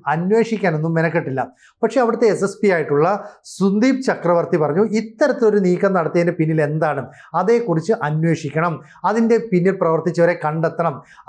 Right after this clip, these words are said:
അങ്ങനെ അന്വേഷണം ചെന്ന് നിന്നത് ഒരു പള്ളിയിലെ ഇമാമിലേക്ക്. അയാളെ ചോദ്യം ചെയ്തപ്പോൾ ലഭിച്ചത് ഡോക്ടർമാരെ കുറിച്ചുള്ള സൂചന.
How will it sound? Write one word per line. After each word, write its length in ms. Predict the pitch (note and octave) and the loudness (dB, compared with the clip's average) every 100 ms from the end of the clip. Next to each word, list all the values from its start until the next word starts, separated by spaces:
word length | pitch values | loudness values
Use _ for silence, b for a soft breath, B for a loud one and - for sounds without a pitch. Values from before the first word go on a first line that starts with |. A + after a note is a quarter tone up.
| E3 | -2
അങ്ങനെ 360 | A3 B3+ C#4 C4 | 0 2 2 2
അന്വേഷണം 440 | F#3 F#3+ G3 G#3 F#3+ | 2 2 2 2 2
ചെന്ന് 220 | F3 E3+ F3 | 0 0 0
നിന്നത് 200 | D#3 E3 F3 | 0 2 2
ഒരു 100 | F3 | 2
പള്ളിയിലെ 520 | D#3 D3+ E3+ F3 D#3+ F3+ E3 | 0 0 0 2 2 2 0
ഇമാമിലേക്ക്. 580 | E3 E3 D#3+ D3 D3 C#3 _ B B D#3+ | 0 0 2 0 -2 -12 _ B B 0
അയാളെ 340 | G3+ A#3 C4 C4 | 2 4 2 2
ചോദ്യം 260 | G#3 G3 F#3+ | 2 2 2
ചെയ്തപ്പോൾ 360 | F3 E3 - F3+ F#3 | 2 2 2 0 2
ലഭിച്ചത് 360 | D#3+ D3+ F3+ F3 F3 | 0 0 0 0 2
ഡോക്ടർമാരെ 560 | D#3 D#3 F3+ F3+ F3+ F3 | 2 0 -2 0 0 0
കുറിച്ചുള്ള 300 | D#3+ D3 E3 F#3 | -4 -2 -2 0
സൂചന. 300 | F3 F3 D#3+ | 0 0 0